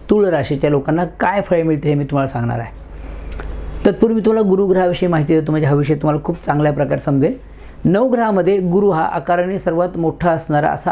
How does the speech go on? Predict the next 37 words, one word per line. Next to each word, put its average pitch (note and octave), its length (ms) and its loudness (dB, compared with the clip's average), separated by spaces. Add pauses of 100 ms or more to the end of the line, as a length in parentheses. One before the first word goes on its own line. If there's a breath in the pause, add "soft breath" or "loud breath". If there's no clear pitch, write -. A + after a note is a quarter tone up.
अतिशुभ G3 480 -2
ग्रह B2+ 160 0
आहे. G#2 120 -8 (920 loud breath)
सर्व B3 220 4
ग्रहामध्ये F3+ 580 2
गुरुला E3+ 360 2
लौकिकदृष्ट्या D#3+ 680 0
फार D3+ 180 -2
महत्त्व D3+ 280 0
आहे. E3 100 0
प्रत्येक G3+ 560 -4
शुभ E3+ 200 0
कार्यामध्ये D3+ 520 0
गुरुबळ E3 440 2
आहे E3+ 220 0
की F#3+ 100 -2
नाही C#3+ 240 -4
ते E3+ 60 -2
पाहिलं C#3+ 300 0
जातं. A#2+ 240 -4 (800 loud breath)
गुरु A#3 140 4
हा A3+ 180 0
कुंडलीतील G#3 480 2
पंचम, F#3 440 2
नवम E3+ 320 2
आणि F3 100 0
दशम E3+ 380 -2
स्थानाचा F3+ 320 0
मालक D3 260 0
असल्याने D#3+ 320 -2
गुरुवरनं E3 480 2
आपण D3+ 220 0 (340 loud breath)
व्यक्तीचं E3 400 2
शिक्षण, C#3+ 500 0
संतती, D3+ 600 2
बुद्धी, D3 460 2
ज्ञान, D3 420 0